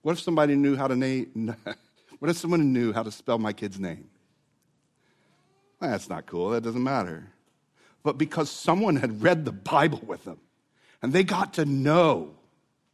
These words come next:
that God is Yah. And that meant something to them because you read the scriptures.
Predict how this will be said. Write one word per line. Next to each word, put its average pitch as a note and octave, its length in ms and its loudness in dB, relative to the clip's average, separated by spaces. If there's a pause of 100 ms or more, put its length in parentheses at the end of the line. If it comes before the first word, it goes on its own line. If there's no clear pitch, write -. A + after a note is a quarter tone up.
(680)
that B2 340 -2
God D#3+ 640 10 (220)
is C3 480 0 (160)
Yah. A#2 520 2 (1400)
And B2 100 0
that C3+ 140 4
meant F3 420 6
something G2+ 480 -2
to E2 60 -10
them E2+ 240 -16 (760)
because A2+ 280 -6
you A#2 100 -2
read F2+ 340 -8
the - 80 -20
scriptures. - 800 -20